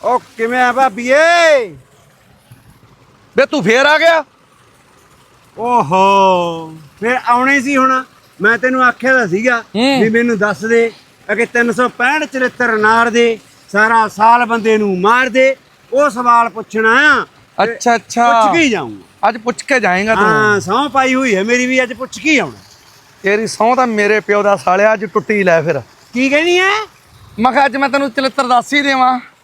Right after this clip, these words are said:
Speaker 1: ਹਾਂ, ਬਸ ਜੇ ਤੂੰ ਦੱਸ ਦੇ ਤਾਂ ਸਾਰੇ ਹੱਲ ਹੋ ਜਾਣ, ਪਤਾ ਲੱਗ ਜੇ
Speaker 2: ਅੱਜ ਤੇਰੀ ਰੂਹ ਖੁਸ਼ ਕਰ ਦੂੰ ਮੈਂ ਚੰਦਰਿਆ।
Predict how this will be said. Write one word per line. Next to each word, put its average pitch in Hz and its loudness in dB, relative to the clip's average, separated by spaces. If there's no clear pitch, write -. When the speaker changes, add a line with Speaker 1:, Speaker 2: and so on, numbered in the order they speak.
Speaker 1:
ਹਾਂ, 202 4
ਬਸ 190 0
ਜੇ 254 -4
ਤੂੰ 254 -8
ਦੱਸ 233 0
ਦੇ 277 -8
ਤਾਂ 247 -4
ਸਾਰੇ 226 0
ਹੱਲ 180 0
ਹੋ 180 -2
ਜਾਣ, 233 0
ਪਤਾ 170 -4
ਲੱਗ 160 -4
ਜੇ 170 -8
Speaker 2:
ਅੱਜ 240 -2
ਤੇਰੀ 269 0
ਰੂਹ 262 0
ਖੁਸ਼ 240 -2
ਕਰ 247 0
ਦੂੰ 247 -4
ਮੈਂ 262 0
ਚੰਦਰਿਆ। 240 0